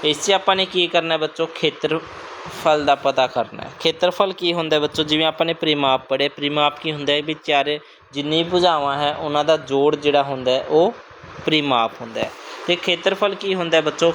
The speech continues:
ਖੇਤਰਫਲ ਜਿਹੜਾ ਹੁੰਦਾ ਹੈ ਉਹ ਹੁੰਦਾ ਹੈ ਵੀ ਕਿਹੜੀ, ਕੋਈ ਵੀ ਵਸਤੂ ਕਿੰਨੀ ਥਾਂ ਘੇਰਦੀ ਹੈ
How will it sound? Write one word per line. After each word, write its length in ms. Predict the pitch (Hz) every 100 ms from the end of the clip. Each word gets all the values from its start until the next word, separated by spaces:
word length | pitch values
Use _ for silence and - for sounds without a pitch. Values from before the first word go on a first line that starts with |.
| -
ਖੇਤਰਫਲ 520 | 202 - 190 202 190
ਜਿਹੜਾ 260 | 175 170 160
ਹੁੰਦਾ 340 | 156 135 131
ਹੈ 260 | 135 147 - - - 180
ਉਹ 160 | 196
ਹੁੰਦਾ 380 | 196 156 143 143
ਹੈ 320 | 151 151 170 - 185 -
ਵੀ 140 | 151 165 - -
ਕਿਹੜੀ, 300 | 160 170 190
ਕੋਈ 400 | 185 180 185 226
ਵੀ 140 | 247
ਵਸਤੂ 540 | 202 165 - 165 160 165 -
ਕਿੰਨੀ 380 | 175 180 214 233
ਥਾਂ 320 | 185 160 160 -
ਘੇਰਦੀ 520 | 208 165 131 139 123
ਹੈ 120 | 110